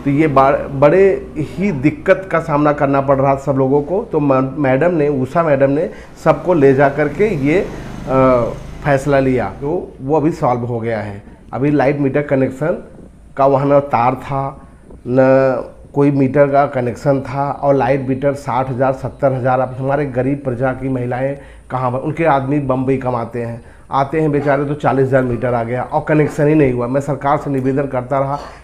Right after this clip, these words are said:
कि आइए दिखवाइए, तो मैडम ने ये उन लोग को ले जा करके मड़ियाहू तहसील दिवस पे ये काम कराया। अभी मुझे लगता है कि सब मीटर, ये मैटर सॉल्व हो गया है, लोग बहुत खुशी से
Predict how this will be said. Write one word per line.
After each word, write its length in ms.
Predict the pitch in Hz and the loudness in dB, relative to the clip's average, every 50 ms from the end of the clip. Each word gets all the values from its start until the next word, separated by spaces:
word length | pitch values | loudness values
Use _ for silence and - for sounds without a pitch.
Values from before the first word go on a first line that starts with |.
| - - | -8 -2
कि 100 | 139 139 | 2 2
आइए 240 | 123 120 127 131 131 | 2 4 2 2 0
दिखवाइए, 460 | 127 127 127 - 127 117 120 127 127 | 0 -2 -4 -4 -4 -4 -2 -2 -4
तो 120 | 127 135 | -2 0
मैडम 320 | 131 135 131 127 135 147 151 | 0 0 2 2 0 0 0
ने 300 | 139 143 165 196 220 - | 0 0 0 -2 -4 -6
ये 380 | 120 113 123 139 156 165 - - - - - - - - - | -6 -4 -2 -2 -2 -2 -6 -8 -14 -20 -20 -20 -20 -10 -4
उन 160 | 127 139 147 | 0 2 2
लोग 160 | 160 170 - | 2 2 2
को 80 | 170 160 | 0 0
ले 220 | 143 139 151 165 | 2 4 4 4
जा 160 | 147 165 139 | 4 4 4
करके 320 | 117 - 135 123 - 143 135 | 4 2 0 -2 0 -2 -2
मड़ियाहू 500 | 135 127 127 131 131 123 123 127 147 151 - - - - - | 0 0 0 2 0 2 2 0 0 0 -4 -8 -12 -8 -2
तहसील 280 | 143 135 131 - 139 131 | 0 0 0 0 0 -2
दिवस 260 | 123 127 123 127 120 - - | 0 0 -2 -2 -4 -4 -4
पे 60 | 143 | -6
ये 60 | 147 | -6
काम 280 | 143 - 110 107 110 104 | -4 -6 -6 -6 -6 -6
कराया। 380 | - 107 101 101 98 95 95 107 - - - - - - | -6 -8 -8 -6 -8 -10 -12 -14 -18 -20 -20 -12 -8 -4
अभी 180 | 135 131 151 | -2 0 2
मुझे 240 | 156 151 135 127 151 | 2 2 2 2 2
लगता 320 | 143 135 - - - 151 143 | 2 0 0 -2 -2 -2 0
है 220 | 139 139 143 143 | 0 0 -2 -2
कि 120 | 151 - - | -4 -6 -4
सब 80 | 147 | -4
मीटर, 380 | 131 127 123 113 139 135 135 139 - - - - - - - | -2 -2 -2 0 0 0 0 0 -2 -6 -8 -10 -12 -6 -2
ये 120 | 123 139 139 | 0 2 2
मैटर 300 | 139 127 120 110 147 143 | 2 2 0 -2 -4 -6
सॉल्व 340 | - - 131 107 123 135 | -2 -2 0 0 0 0
हो 120 | 135 131 143 | 0 0 0
गया 260 | 139 135 147 147 151 | 0 2 2 0 0
है, 260 | 156 160 185 220 - - - - - - - | 0 -2 -6 -8 -10 -12 -18 -20 -20 -12 -6
लोग 380 | 120 127 131 139 156 143 131 120 | -2 2 2 2 2 0 -2 -4
बहुत 340 | 120 117 139 156 151 - - | -4 -2 0 -2 -2 -2 -2
खुशी 280 | 143 135 131 139 139 131 | -4 -2 -2 -2 -4 -2
से 260 | 135 143 139 156 | -2 -2 -2 -2